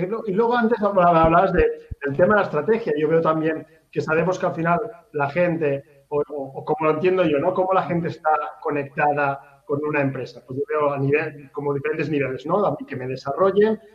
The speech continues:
o luego que esté viviendo una cultura, unos valores, una, vale, pues yo me tengo que asegurar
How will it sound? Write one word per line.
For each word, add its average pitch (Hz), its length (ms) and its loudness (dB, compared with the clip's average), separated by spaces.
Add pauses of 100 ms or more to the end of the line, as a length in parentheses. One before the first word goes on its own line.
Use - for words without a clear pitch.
(120)
o 139 100 -2
luego 156 220 2
que 160 40 -2
esté 170 360 -4 (180)
viviendo 156 440 2
una 180 220 2
cultura, 160 560 -2
unos 156 240 -6
valores, 156 400 4 (220)
una, 147 160 -4
vale, 160 260 2
pues 139 160 -6
yo 151 160 -4
me 151 80 -8
tengo 156 140 2
que 160 60 2
asegurar 151 540 0